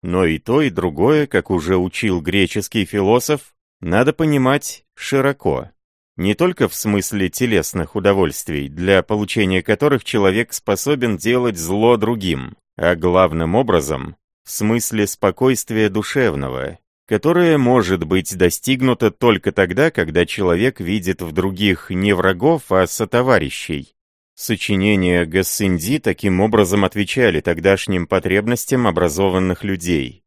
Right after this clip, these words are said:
которые уже стремились освободиться от иго церкви и всяких суеверий, хотя еще не сознавали потребности в научном понимании природы вообще.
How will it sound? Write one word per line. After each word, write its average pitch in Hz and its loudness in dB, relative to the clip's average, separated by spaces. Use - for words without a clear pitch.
которые 95 2
уже 90 -2
стремились 107 -2
освободиться 90 -2
от - -6
иго 82 -2
церкви 135 0
и 95 -4
всяких 113 -4
суеверий, 101 -4
хотя 139 0
еще 156 0
не 160 2
сознавали 135 2
потребности 90 0
в 87 -2
научном 90 -2
понимании 90 0
природы 101 0
вообще. 95 -2